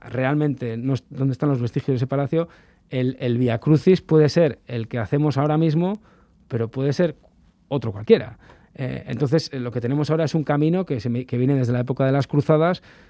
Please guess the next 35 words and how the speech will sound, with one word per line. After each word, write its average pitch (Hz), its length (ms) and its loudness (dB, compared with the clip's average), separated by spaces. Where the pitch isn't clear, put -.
se - 160 -2
ha - 20 6
instaurado 135 560 4
más 139 240 4
o 139 60 4
menos 143 280 4
como 110 220 -4
un 120 240 -2
posible 135 480 2
recorrido, 120 460 -2
pero 127 140 -2
es, 127 140 -6
el, 123 220 -4
el, 131 260 -2
es - 260 -6
puramente 147 500 2
una 127 200 0
tradición. 104 580 -2
No, 139 380 0
los, 123 260 -6
eh, 123 880 -14
los 120 160 -12
franciscanos, 139 680 -2
eh, 120 460 -10
son 117 220 -4
serios, 135 480 -2
son 123 180 -6
los 120 100 -4
custodios 113 520 -2
de, 113 380 -6
de 110 100 -6
los 113 120 -4
lugares 113 320 -2
santos 117 300 -4
allí, 123 260 -2